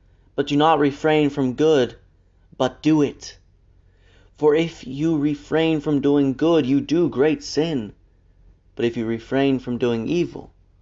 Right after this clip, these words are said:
you do great righteousness. Refrain therefore from all evil and do good." "What, sir," said I,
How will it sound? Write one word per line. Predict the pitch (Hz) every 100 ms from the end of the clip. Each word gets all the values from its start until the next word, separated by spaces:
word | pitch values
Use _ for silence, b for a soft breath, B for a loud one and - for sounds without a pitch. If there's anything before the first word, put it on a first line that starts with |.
| _ _ -
you | 123
do | 123 113
great | 117 120 123 113 - -
righteousness. | 113 104 - - - 92 - - - - _ _ _ _ b b b b b b
Refrain | 139 139 - 143 147 151 147
therefore | 139 135 123 139 135 127
from | 139
all | 131 135 -
evil | 143 135 135
and | 135 127
do | 147 143
good." | 143 143 139 127 98 - _ _ _ _ _ _ _ _ _ _ -
"What, | 151 160
sir," | - 101 - - -
said | - -
I, | - -